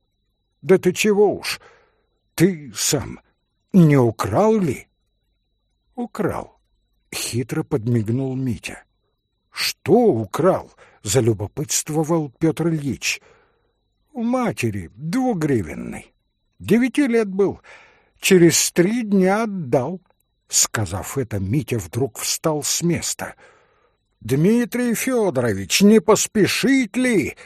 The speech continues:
крикнул вдруг у дверей лавки Андрей. «Готово, идём!» всполохнулся Митя. «Ещё последние сказанья и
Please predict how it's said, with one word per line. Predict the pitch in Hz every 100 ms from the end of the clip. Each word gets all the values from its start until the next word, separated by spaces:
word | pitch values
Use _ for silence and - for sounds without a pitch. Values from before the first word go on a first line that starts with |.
| - -
крикнул | 110 123 - 123 135 120
вдруг | 104 107 139 -
у | 139
дверей | 107 131 131 123
лавки | 143 147 - - 135 131 -
Андрей. | 143 135 113 135 90 - - - _ _ _
«Готово, | - 170 208 214 220 214 202 196 185 170 147 120 -
идём!» | - 151 247 208 240 226 214 196 185 127 82 - -
всполохнулся | - - 127 107 107 - 135 117 -
Митя. | 127 131 - - _ _ _ - - - -
«Ещё | 156 156 - - 196 185
последние | 175 165 - 151 196 185 170 196 190
сказанья | 151 - 185 139 156 214 208 202 180 160 160
и | 175 208 196 185 131